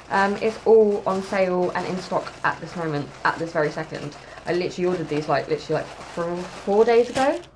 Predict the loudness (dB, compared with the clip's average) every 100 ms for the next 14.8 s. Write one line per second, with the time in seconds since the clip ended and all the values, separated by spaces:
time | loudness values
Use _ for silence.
0 | -20 -10 -8 -6 -2 0 0 0 -4 -8
1 | -10 -18 -16 -16 -16 -12 -6 -2 2 4
2 | 2 -2 -4 -4 -8 -10 -12 -8 -6 -4
3 | -6 -10 -14 -18 -20 -20 -8 -6 -6 -2
4 | 0 2 2 2 2 -2 -2 -2 0 0
5 | 2 0 -2 -14 -16 -16 -12 -4 4 6
6 | 6 2 2 0 0 -6 -8 2 4 4
7 | 2 -10 -10 -10 -12 -8 2 4 2 -2
8 | 2 4 6 6 2 -6 -12 -14 -18 -20
9 | -10 -6 -6 -10 -20 -18 -16 -18 -20 -20
10 | -20 -18 -18 -16 -10 -6 -4 -4 -6 -8
11 | -10 -12 -20 -20 -18 -18 -18 -14 2 4
12 | 4 4 4 0 -4 -14 2 6 6 6
13 | 4 2 0 0 2 2 -2 -2 -2 0
14 | -2 0 2 2 2 0 0 -4